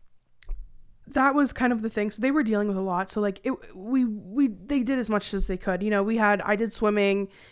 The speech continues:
you did, like, karate, taekwondo. What else did you do?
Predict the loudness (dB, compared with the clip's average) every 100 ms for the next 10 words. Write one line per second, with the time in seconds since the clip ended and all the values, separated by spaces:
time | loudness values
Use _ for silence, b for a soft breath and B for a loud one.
0 | _ 0 2 2 0 -2 -2 -2 0 0
1 | -2 -4 -4 -4 0 0 2 2 2 0
2 | -4 -4 -2 -2 -4 -6